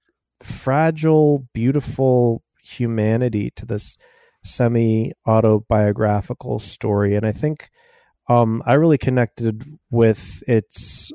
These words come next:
um, depiction of just regular everyday gayness <laughs> that I just thought was great and beautiful. And you're not looking at tragedy. You're not taking any issue with it. It's just what it is to,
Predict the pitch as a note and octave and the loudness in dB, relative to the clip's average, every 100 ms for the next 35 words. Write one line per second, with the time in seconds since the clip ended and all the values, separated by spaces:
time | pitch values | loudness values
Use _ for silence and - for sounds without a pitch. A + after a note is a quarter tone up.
0 | - A2+ G#2+ G#2 G#2 - _ _ _ A2+ | 0 2 2 0 -6 -10 _ _ _ -2
1 | - C#3+ - E3+ D3 A2 A#2 A2 A2 A2+ | -2 -4 -2 0 0 0 0 -2 0 -2
2 | C#3 D3+ C3 A2 B2+ A#2+ A2+ A2+ G2+ G2+ | 2 4 4 2 2 2 2 2 -2 -4
3 | G#2+ G#2+ G#2 - A2+ D3+ A#2 A2 B2+ C#3 | -2 -2 -4 -6 2 2 2 -2 -4 -2
4 | B2+ G#2+ - _ _ _ - A2+ A2 - | -2 -4 -10 _ _ _ -4 0 0 -2
5 | - _ A#2 A2 G#2+ _ A2+ A2 - A2+ | -14 _ -2 -2 -6 _ -2 -2 0 2
6 | G#2+ G#2+ - - _ _ A#2 B2+ B2+ - | 2 0 -6 -18 _ _ 0 4 2 2
7 | A#2+ A2+ - A#2+ A#2+ A#2 A#2 A2 A2 A2 | -2 -4 0 2 2 2 2 2 2 2
8 | A2 - _ A#2 A#2+ A2 G#2+ A2+ A#2+ A2+ | 0 -6 _ -4 -2 -2 -2 0 -2 -2
9 | - A2+ A2 G2+ A2+ G#2 - - - A2 | -2 0 2 2 0 -2 -6 -8 -4 -4
10 | - A2+ G#2+ G2+ A2 B2+ - - G#2+ | -2 0 0 -2 -4 -4 -12 -8 -8